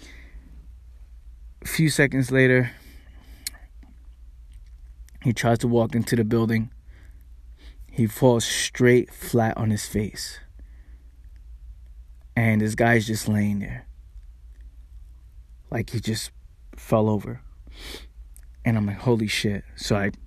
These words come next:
get scared. And <clears throat> I go back to the, to the living room. I lay back down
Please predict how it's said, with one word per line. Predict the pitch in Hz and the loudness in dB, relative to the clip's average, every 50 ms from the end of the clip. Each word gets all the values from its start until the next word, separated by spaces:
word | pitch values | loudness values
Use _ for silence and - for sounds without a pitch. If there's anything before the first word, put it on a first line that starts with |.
| - - | -8 -4
get | 135 139 110 - | -2 -2 -2 -2
scared. | - - - - 107 107 110 131 - - - - - - - - - - - - - - - - - - - - - - - - - - - - - - - - | -4 -2 2 2 2 2 2 0 -4 -8 -16 -20 -20 -20 -20 -20 -20 -20 -20 -20 -20 -20 -20 -20 -20 -20 -20 -20 -20 -20 -20 -20 -20 -20 -20 -20 -20 -20 -4 2
And | - 147 147 147 143 139 135 139 - - | 6 8 8 8 8 6 4 0 -2 2
<clears throat> | - 180 196 185 160 147 135 127 123 - - - - - - - - - - - - - - - - - - - - - - - - | 6 6 8 8 6 4 0 -4 -8 -10 -12 -12 -12 -12 -14 -14 -16 -18 -18 -20 -20 -20 -20 -20 -20 -20 -20 -20 -20 -20 -10 -4 0
I | 127 | 4
go | 120 143 147 | 6 6 8
back | 139 151 143 139 - | 8 8 6 6 4
to | - - 139 | 2 0 2
the, | 127 135 127 120 - - | 4 4 2 2 0 -2
to | - 135 | 0 4
the | 131 | 4
living | 123 120 123 120 120 120 120 | 6 6 6 6 4 4 4
room. | 120 120 117 113 110 - - - - - - - - - - - - - - - - - - - - - - - - - - - - - - - - - - - - - - - - - - - - - - | 4 2 2 0 -2 -8 -16 -20 -20 -20 -20 -20 -20 -20 -20 -20 -20 -20 -20 -20 -20 -20 -20 -20 -20 -20 -20 -20 -20 -20 -20 -20 -20 -20 -18 -18 -14 -14 -14 -14 -14 -16 -18 -18 -18 -20 -20 -20 -18 -6 -2
I | - 110 | 2 4
lay | 104 113 113 | 4 6 6
back | 110 117 110 110 110 - | 6 4 4 2 2 0
down | - 107 110 110 110 107 107 117 | 2 2 4 4 2 2 0 -2